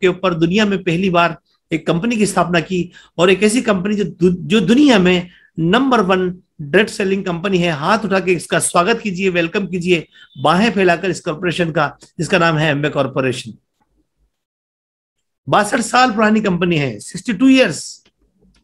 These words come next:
एक सौ दस सालों में ये कंपनी, एक सौ दस सालों में, एक सौ दस देशों में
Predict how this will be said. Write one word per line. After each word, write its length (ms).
एक 100
सौ 120
दस 280
सालों 200
में 260
ये 120
कंपनी, 640
एक 100
सौ 100
दस 260
सालों 220
में, 160
एक 80
सौ 100
दस 160
देशों 320
में 220